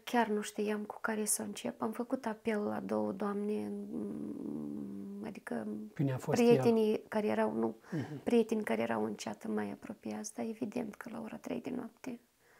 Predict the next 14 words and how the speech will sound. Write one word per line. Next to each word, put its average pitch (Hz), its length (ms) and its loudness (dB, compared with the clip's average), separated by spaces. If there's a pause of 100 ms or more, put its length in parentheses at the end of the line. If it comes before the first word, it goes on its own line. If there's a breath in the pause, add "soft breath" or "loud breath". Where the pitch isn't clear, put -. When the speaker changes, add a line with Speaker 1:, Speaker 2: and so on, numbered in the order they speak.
(240 soft breath)
Speaker 1:
nu-ți - 180 -14
răspunde 214 400 -8
nimeni. 226 400 -10 (920 loud breath)
Speaker 2:
Când 147 220 2
ați 131 180 -4
aflat 120 260 -6
despre 135 280 -8 (100)
el? 123 200 -8 (2250 loud breath)
Speaker 1:
Oh, 254 300 -2
clipele 262 420 2
au 247 80 0
fost 240 300 -2
foarte - 440 -4
groaznice. 220 800 -6